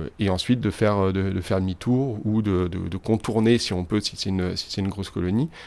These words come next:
et ensuite d'in-, de, d'avertir les, euh, les personnes référentes, soit donc les, euh,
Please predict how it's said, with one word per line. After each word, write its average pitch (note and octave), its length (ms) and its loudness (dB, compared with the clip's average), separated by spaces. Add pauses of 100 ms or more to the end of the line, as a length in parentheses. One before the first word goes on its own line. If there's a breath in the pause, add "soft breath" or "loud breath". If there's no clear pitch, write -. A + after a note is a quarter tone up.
(140)
et - 20 -6
ensuite A#2 280 0
d'in-, G#2+ 140 6
de, F#2+ 260 6
d'avertir G#2+ 720 4
les, F#2+ 300 2
euh, E2 640 0
les F2 120 -6
personnes G2 360 2
référentes, G2+ 520 0
soit G2 260 0
donc F2+ 260 -4
les, F2+ 260 -2
euh, D#2+ 280 -6